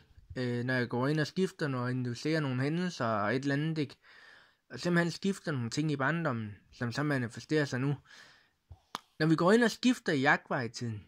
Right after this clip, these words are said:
så vil det få uhyre implikationer. Altså, der har været vanvittigt meget harmonik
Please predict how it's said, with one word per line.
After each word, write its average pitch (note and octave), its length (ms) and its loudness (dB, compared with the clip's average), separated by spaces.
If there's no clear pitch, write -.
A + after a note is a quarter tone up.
så F3+ 100 0
vil F#3 140 4
det D3 80 -2
få C3+ 120 0
uhyre F3+ 520 6
implikationer. C#3 880 -2
Altså, A#2+ 240 -4
der C3+ 60 -2
har D3+ 220 10
været C#3+ 460 0
vanvittigt A3+ 560 6
meget F#3 320 4
harmonik E3 680 2